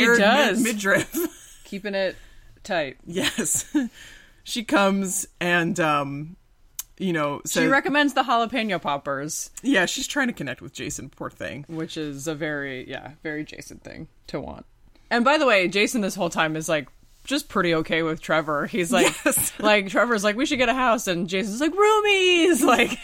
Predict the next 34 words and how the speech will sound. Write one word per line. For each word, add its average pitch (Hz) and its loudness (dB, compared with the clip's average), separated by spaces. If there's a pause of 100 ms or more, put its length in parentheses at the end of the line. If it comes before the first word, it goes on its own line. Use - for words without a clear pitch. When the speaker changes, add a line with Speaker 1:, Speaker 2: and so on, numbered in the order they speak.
Speaker 2:
he 302 4
Speaker 1:
I 294 2
mean, 277 4
Speaker 2:
is 262 4
just 262 2
Speaker 1:
Tahani 269 4
is 196 0
making 190 0
these 247 -2
faces 170 -2
like, 170 0
"I 175 2
can't 170 -4
believe 160 -2
I'm 143 -4
stuck - -6
with 156 -8
these - -8
commoners." 214 0
And 185 0
Speaker 2:
<laughs> - -
Speaker 1:
Eleanor 190 2
is 175 -2
making 175 0
a 170 -4
face 170 -4
like, 160 -4
"I 165 -2
gotta 185 -2
get 143 -6
out 175 2
of 185 -4
here." 190 0
And 165 -4